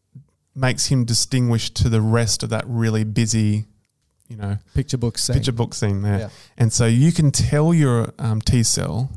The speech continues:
Speaker 1: "This is what you need to look for." And it becomes an assassin. You release it back into the body, and it could be done in the blood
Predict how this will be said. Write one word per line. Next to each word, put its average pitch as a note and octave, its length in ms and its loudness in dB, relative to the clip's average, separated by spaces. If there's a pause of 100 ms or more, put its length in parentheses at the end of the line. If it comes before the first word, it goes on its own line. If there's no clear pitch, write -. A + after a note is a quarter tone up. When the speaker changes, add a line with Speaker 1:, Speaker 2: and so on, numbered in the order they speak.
Speaker 1:
"This B2 280 0
is A#2+ 120 2
what A2+ 200 0
you A#2 80 0
need A2 120 0
to A2 80 -2
look A2 200 -2
for." - 340 -8 (180)
And A2 100 -2
it G#2+ 120 -6
becomes A2+ 340 -2
an A2 100 -4
assassin. E3+ 640 -2 (360)
You A#2 120 -10
release A#2 360 0
it - 80 -8
back A2 180 -2
into G#2+ 160 -6
the A2 60 -4
body, C#3+ 400 -2 (100)
and - 100 -16
it - 100 -20
could A#2 120 -16
be A2 80 -10
done A2 240 -6
in G2 80 -8
the G2+ 60 -6
blood C3 280 -2